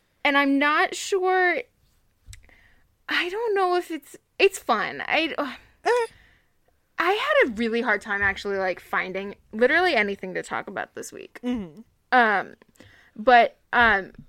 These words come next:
Speaker 1: I just started watching the Netflix show Lupin, which is a French show starring Omar Sy. Is it Omar Sy or Omar Sy?
Speaker 2: I do not know.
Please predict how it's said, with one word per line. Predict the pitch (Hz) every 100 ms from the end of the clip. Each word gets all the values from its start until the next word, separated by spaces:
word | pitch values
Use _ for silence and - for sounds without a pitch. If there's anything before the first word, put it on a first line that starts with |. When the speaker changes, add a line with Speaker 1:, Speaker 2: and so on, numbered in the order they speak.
| _ _
Speaker 1:
I | 240 269
just | 269 - 233 254
started | - 311 302 302
watching | 240 208 214 226 220 208
the | 208
Netflix | 202 175 - 202
show | - 208 208
Lupin, | 190 175 - 233 254 311 330 _ _ _ _ _ _ _ _ - - 214
which | 208 220 214 - -
is | - 240
a | 214
French | - - 202 202 220 - - - - _ _ _ _
show | - 233 226 226 240
starring | 247 226 214 214
Omar | 196 214 202 208
Sy. | - 208 208 240 -
Is | 262
it | -
Omar | 339 453
Sy | - 359
or | 339
Omar | 269 247 233
Sy? | - 175 165 165 220 226 -
Speaker 2:
I | 190
do | 175 185
not | 170 160
know. | 175 160 165 180